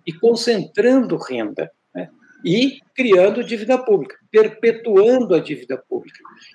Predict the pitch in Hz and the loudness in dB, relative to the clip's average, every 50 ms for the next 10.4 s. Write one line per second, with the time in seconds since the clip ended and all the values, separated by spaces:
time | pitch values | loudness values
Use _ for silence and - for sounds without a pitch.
0 | _ 196 185 - - 247 254 254 240 233 226 220 202 160 151 151 131 127 - - | _ -12 -10 -2 0 0 2 2 2 0 0 0 -2 -2 -2 -4 -4 -4 -6 -4
1 | 160 180 190 185 156 202 214 214 196 208 - - 196 196 202 190 - 202 165 160 | -2 0 0 0 -2 -4 -4 -4 -6 -8 -6 -2 -2 -2 -2 -4 -8 -10 -10 -10
2 | 208 208 - - - 233 220 196 165 165 160 143 131 120 - - - - - - | -12 -12 -12 -12 -10 -8 -4 -2 0 0 0 0 -2 -4 -6 -12 -14 -16 -18 -20
3 | _ _ _ _ _ _ _ - 170 151 170 180 180 - 160 175 156 151 147 143 | _ _ _ _ _ _ _ -6 -2 0 2 2 2 2 0 -2 -2 -2 0 0
4 | 147 139 143 - - - 139 175 190 202 190 165 202 190 - - _ _ _ _ | -2 -2 -4 -8 -10 -2 2 2 4 2 2 -2 -6 -8 -8 -12 _ _ _ _
5 | _ _ - 127 135 143 156 151 143 135 143 147 127 135 190 214 214 - - - | _ _ -8 -6 -2 0 0 0 -2 -2 -6 -6 0 2 2 2 2 0 -4 -8
6 | 170 156 160 147 139 127 123 123 156 190 208 208 202 175 - - _ _ _ _ | -6 -4 -2 -2 -4 -4 -4 0 0 0 0 0 -2 -8 -14 -20 _ _ _ _
7 | _ _ - 165 139 151 151 165 165 170 180 160 143 160 175 185 180 - - _ | _ _ -10 -4 -2 0 0 0 0 -2 -6 -4 -2 -2 -2 -2 -2 -4 -12 _
8 | 180 185 180 185 - - _ 165 147 - - 165 165 _ - - _ _ _ _ | -14 -10 -10 -10 -12 -12 _ -8 -6 -6 -8 -12 -20 _ -20 -20 _ _ _ _
9 | _ _ _ _ 208 220 240 254 247 - - 254 220 208 202 208 214 208 208 214 | _ _ _ _ -4 -2 -2 -2 -2 -2 -4 -4 -2 0 0 0 0 0 -2 -4
10 | - 170 160 160 156 156 - | -2 0 0 0 0 -2 -8